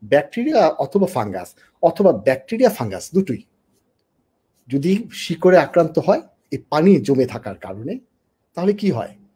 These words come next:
সবগুলো রুট পচে যাবে। এবং সেটা পানি যেন না জমে, এর জন্য বারবার বলেছিলাম বর্ষার শুরুতেই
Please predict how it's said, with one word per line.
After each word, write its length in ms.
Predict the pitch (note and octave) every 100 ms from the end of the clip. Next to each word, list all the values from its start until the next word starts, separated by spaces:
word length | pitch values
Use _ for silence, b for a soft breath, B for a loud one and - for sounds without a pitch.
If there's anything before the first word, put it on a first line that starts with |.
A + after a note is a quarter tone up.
| _ _ _
সবগুলো 340 | - G3 G3+ G3+
রুট 200 | G3+ G#3+
পচে 200 | G#3 F#3+
যাবে। 200 | F3+ - - _ _ _ _ _ D3
এবং 180 | F3+
সেটা 440 | G3+ - G#3 F#3 C4+ - _ _ _ _ _
পানি 260 | C#3 D3 A3
যেন 180 | A#3 G#3
না 200 | C3+ A#2+
জমে, 240 | B2 A#2+
এর 80 | A#2
জন্য 160 | G3 A3
বারবার 400 | B2 C3 C#3+ F#3+ -
বলেছিলাম 480 | B2 B2 A#2+ C3 F2 F#2
বর্ষার 360 | A2+ - B2 -
শুরুতেই 500 | - G3+ F#3 A2+ F2